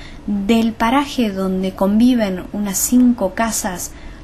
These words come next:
le salen al encuentro unos estampidos que no han de ser de guerra, como lo distingue al poco por exclamaciones que son de entusiasmo y muestran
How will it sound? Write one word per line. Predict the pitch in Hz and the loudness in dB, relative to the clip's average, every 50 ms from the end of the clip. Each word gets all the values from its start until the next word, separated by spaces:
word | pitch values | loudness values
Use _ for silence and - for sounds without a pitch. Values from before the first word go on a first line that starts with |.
| - - | -8 -4
le | 202 190 | -4 -2
salen | - - 240 240 240 247 240 208 185 175 180 175 - | 2 2 2 4 4 4 2 2 0 -2 -4 -6 -4
al | 180 180 185 | -4 -2 -2
encuentro | 185 190 185 - - 226 226 226 226 - 208 196 185 175 - - | -2 -2 -2 -2 0 0 2 0 0 0 -2 -2 -2 -2 -2 -2
unos | - 226 226 214 214 - | 0 0 0 0 0 -4
estampidos | - - - - 190 185 180 - 233 233 226 220 202 185 - - - - - - - - - - | -6 -8 -6 -4 -4 -4 -2 0 0 2 2 0 -2 -4 -6 -10 -14 -16 -18 -18 -18 -12 -4 0
que | 214 | 4
no | 214 220 247 | 4 6 6
han | 247 233 208 | 6 4 2
de | 190 175 | 2 -2
ser | - - 185 185 | -2 -2 -4 -2
de | 180 180 175 | -2 -2 -2
guerra, | 185 202 208 196 185 175 170 170 170 170 - - - - - - - - - - - | -2 -2 -2 -2 -2 -2 -2 -4 -4 -6 -10 -14 -16 -16 -16 -16 -16 -16 -16 -14 -10
como | - 175 180 180 | -8 -6 -4 -2
lo | 180 180 | -2 -2
distingue | 180 190 180 - - - 233 220 214 208 196 180 | -2 -2 -4 -6 -4 0 2 2 2 2 0 -2
al | 175 165 | -4 -4
poco | - - 220 220 214 - 196 185 180 | -2 0 0 0 0 0 -2 -2 -2
por | - - 180 175 | -2 -6 -6 -6
exclamaciones | 180 - - - - - - 185 175 180 185 185 - 220 214 208 185 | -6 -8 -8 -12 -10 -6 -4 -4 -2 -4 -4 -4 -4 -2 -2 -4 -4
que | - - 175 | -6 -8 -8
son | - - 202 202 196 | -6 -4 -4 -4 -4
de | 185 | -4
entusiasmo | 180 180 - - 175 - - - 233 233 220 196 190 202 190 185 | -6 -6 -8 -8 -6 -4 -2 0 0 0 -2 -2 -4 -6 -6 -4
y | 175 | -4
muestran | 175 180 185 202 208 190 - - - 180 180 175 180 | -4 -2 -2 -2 -2 -4 -6 -10 -8 -8 -8 -8 -8